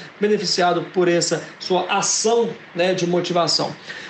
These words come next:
"Ah, Guilherme, mas eu tô pagando por diária", né? Tem um dentista que recebe por procedimento. É, por procedimento também, ele vai ter cada vez mais procedimento, mas por diária. Olha,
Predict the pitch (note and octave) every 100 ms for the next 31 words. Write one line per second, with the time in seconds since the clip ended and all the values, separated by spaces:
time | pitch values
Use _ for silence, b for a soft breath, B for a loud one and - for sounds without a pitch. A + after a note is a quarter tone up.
0 | B E4 D4 D4+ D4 C4 B3+ C#4+ C#4 C#4+
1 | C4+ C4 C4+ C#4 A3+ G3+ C4+ B3 B3+ A#3+
2 | A3 F#3+ - G#3 G#3+ B3+ A#3 A#3 A#3 -
3 | A#3+ G#3+ A3 G#3 G#3 A#3 G#3 A3 G3 G3+
4 | A#3 G#3+ G#3+ G#3 B B B B G3 G3+
5 | G3 F#3+ F#3 E3+ D#3 - C#4+ F4+ D4 E4
6 | F4 F#4 G#4 - A#4 B3 A#3 E3+ E3+ G3
7 | G#3+ A3 G3 A#3+ G#3+ A3 G#3+ G#3 A3 G3+
8 | E3+ F#3 B3 - E4+ C#4+ G3+ F#3+ F#3+ F3
9 | - - - A#3+ A3 D3+